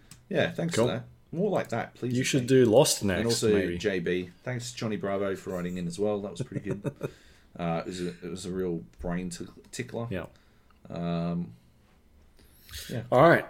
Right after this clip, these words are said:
Speaker 1: And I like the Horizon Zero Dawn two theory, 'cause it's exactly what my theory was. Yeah,
Speaker 2: Cool.
Speaker 1: anyway.
Speaker 2: All right, The Gap. You can find us on iTunes, Android, Windows Store,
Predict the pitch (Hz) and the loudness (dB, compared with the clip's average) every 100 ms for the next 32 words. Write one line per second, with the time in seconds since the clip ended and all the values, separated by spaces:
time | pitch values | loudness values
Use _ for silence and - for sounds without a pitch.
0 | - - 90 85 82 82 92 - 82 78 | -10 -6 -4 -2 -2 -2 -4 -6 -8 -8
1 | 80 76 78 82 80 80 80 71 87 82 | -8 -10 -10 -10 -10 -10 -12 -10 -10 -10
2 | 67 - _ _ _ - 87 78 73 - | -12 -20 _ _ _ -10 -8 -8 -12 -20
3 | _ - - - - - 80 80 - - | _ -20 -18 -12 -10 -10 -10 -12 -10 -10
4 | 71 - 82 - 82 80 80 - - - | -10 -10 -14 -14 -14 -12 -14 -18 -20 -20
5 | _ - - - _ - - - - _ | _ -20 -20 -20 _ -20 -20 -20 -20 _
6 | - - - 196 170 113 101 160 113 127 | -20 -6 6 6 8 4 6 6 10 10
7 | 120 104 131 117 - 113 117 123 113 110 | 10 8 10 10 6 -2 4 6 8 6
8 | 113 117 113 95 104 113 107 98 117 110 | 6 6 6 6 6 6 8 8 8 6
9 | - 92 87 | 6 2 2